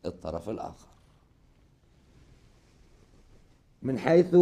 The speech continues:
نفس العقد لا ما-، ليس له أن ينظر. من حيث حكمه الفعلي يبقى تحت الأصول. ما حكم هذا العقد؟ لا يقول:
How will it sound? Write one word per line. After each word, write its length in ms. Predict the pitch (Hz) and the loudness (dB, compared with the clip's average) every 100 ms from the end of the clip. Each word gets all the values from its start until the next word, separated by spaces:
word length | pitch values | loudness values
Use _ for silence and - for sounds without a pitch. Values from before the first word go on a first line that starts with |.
| 180 180 - - | 8 6 0 -6
نفس 360 | 143 147 - | -4 -2 0
العقد 460 | 147 135 196 233 165 | 2 4 4 4 2
لا 180 | 165 165 | 4 4
ما-، 340 | 165 160 160 | 4 2 0
ليس 280 | 139 160 160 | 0 0 2
له 520 | 147 151 143 147 143 - - - - | 0 2 4 2 0 -8 -20 -20 -8
أن 140 | 123 | -4
ينظر. 360 | 120 101 87 - - - _ - - - _ - - - - - - - - - - _ - - | -4 -4 -6 -10 -18 -20 _ -20 -20 -20 _ -20 -20 -20 -20 -20 -20 -20 -20 -20 -20 _ -12 -4
من 120 | 139 | 0
حيث 260 | 160 208 | 4 6
حكمه 400 | 196 190 233 220 | 8 8 6 6
الفعلي 440 | 202 196 240 202 214 | 4 6 6 8 6
يبقى 280 | 240 - 226 | 4 0 -6
تحت 260 | - - | -6 -4
الأصول. 500 | 220 214 208 220 220 - - - _ - _ _ _ _ - - _ _ - | -2 -2 -2 -4 -4 -10 -20 -20 _ -20 _ _ _ _ -20 -20 _ _ -4
ما 200 | 143 180 | 0 2
حكم 300 | - 165 165 | 2 2 2
هذا 440 | 151 156 151 127 | 2 4 4 2
العقد؟ 480 | 151 175 196 202 170 | 2 2 2 0 2
لا 160 | 196 214 | 6 6
يقول: 640 | 214 196 196 196 165 120 | 6 6 6 8 6 2